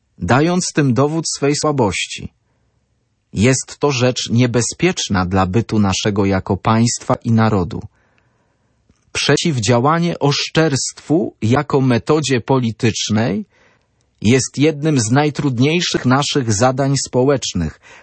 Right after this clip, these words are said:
Jest rzeczą wielką, na którą, gdyby Polska się zdobyła, zdobyłaby wielką siłę. Kiedy słyszymy o marszu faszystów,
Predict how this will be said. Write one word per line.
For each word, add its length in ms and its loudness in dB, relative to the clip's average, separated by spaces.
Jest 300 0
rzeczą 360 2
wielką, 420 0
na 180 2
którą, 400 0
gdyby 280 0
Polska 440 0
się 160 0
zdobyła, 640 0
zdobyłaby 580 0
wielką 400 -2
siłę. 440 -6
Kiedy 260 0
słyszymy 560 0
o 80 2
marszu 400 -2
faszystów, 960 -2